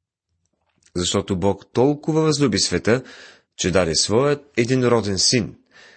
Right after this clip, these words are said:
за да не погине нито един, който вярва в него, но да има вечен живот. Колкото повече ги викаха пророците, толкова повече те се оттегляха от тях.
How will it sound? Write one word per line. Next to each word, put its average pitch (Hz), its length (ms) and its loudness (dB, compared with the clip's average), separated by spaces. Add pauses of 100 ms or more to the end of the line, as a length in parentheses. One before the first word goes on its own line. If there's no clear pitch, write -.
(220)
за 92 240 0
да 107 100 2
не 104 140 0
погине 101 400 0
нито 98 240 -2
един, 98 320 2
който 131 340 0
вярва 107 300 0
в - 80 -8
него, 87 320 -2 (460)
но 95 140 0
да 90 120 2
има 85 320 0 (140)
вечен 104 520 -4 (200)
живот. - 540 -4 (1900)
Колкото 190 480 0
повече 127 440 2
ги 107 140 0
викаха 104 460 -4
пророците, 90 760 -4 (960)
толкова 117 500 0
повече 135 400 0
те 104 120 0
се 107 140 0
оттегляха 110 600 0
от 107 140 -4
тях. - 360 -4